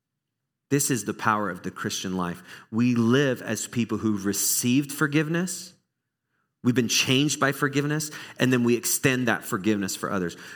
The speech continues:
Christianity is all about receiving first and then giving later. Receiving and extending, receiving and extending. And so this prayer,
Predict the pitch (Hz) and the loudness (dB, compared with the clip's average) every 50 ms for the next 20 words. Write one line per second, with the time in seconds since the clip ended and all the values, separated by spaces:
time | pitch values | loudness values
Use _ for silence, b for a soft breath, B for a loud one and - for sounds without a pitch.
0 | B - - - 170 156 - - 151 151 135 131 135 131 127 123 120 110 101 - | B -4 0 2 2 4 2 2 0 2 2 2 2 2 2 2 0 0 0 0
1 | 117 123 127 127 117 110 - - 110 113 - - - - 160 160 170 170 185 190 | 0 0 2 2 0 0 -2 -2 -2 -2 0 0 2 4 4 4 4 4 4 2
2 | 190 180 - - 117 98 95 95 - - - - - - _ _ _ _ _ - | 2 0 2 2 2 2 2 -2 -4 -6 -8 -8 -12 -20 _ _ _ _ _ -2
3 | 117 110 107 104 101 95 92 - 120 107 92 101 92 87 85 - - _ _ _ | 0 2 2 2 0 -2 0 2 2 2 2 0 -4 -4 -6 -10 -16 _ _ _
4 | _ _ _ _ - 85 82 82 80 73 73 - - _ _ - 107 - - - | _ _ _ _ -4 -2 -2 -2 -4 -6 -10 -12 -18 _ _ -6 -2 -2 0 2
5 | 143 143 151 139 151 151 151 - - 113 104 104 - - - - 110 104 101 95 | 4 4 4 4 2 0 0 0 -2 -2 -2 0 -2 -2 -2 0 0 0 0 0
6 | 90 92 92 92 - - - 123 123 117 113 113 107 110 B B B B B B | -2 -2 -2 0 0 0 2 2 2 2 2 0 -2 -4 B B B B B B
7 | - 107 98 95 - - - - - 98 92 87 85 85 92 92 - - 135 123 | -4 -2 -2 -2 -2 -2 -2 -2 0 -2 -2 -2 -2 -2 -2 -2 0 0 2 2
8 | 156 202 - - - - 139 123 117 113 107 | 2 0 0 -2 0 2 2 4 2 2 0